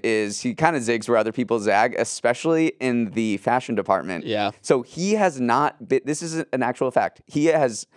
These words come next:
Speaker 1: virtually not been photographed in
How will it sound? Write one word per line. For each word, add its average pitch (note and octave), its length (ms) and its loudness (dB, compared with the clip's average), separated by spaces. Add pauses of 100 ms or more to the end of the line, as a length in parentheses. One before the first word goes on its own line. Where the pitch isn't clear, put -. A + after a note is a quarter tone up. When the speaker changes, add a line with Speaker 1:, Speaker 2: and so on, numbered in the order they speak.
(240)
Speaker 1:
virtually E3 500 2
not A#2+ 480 2
been B2+ 320 0
photographed G2+ 720 2
in B2+ 140 -2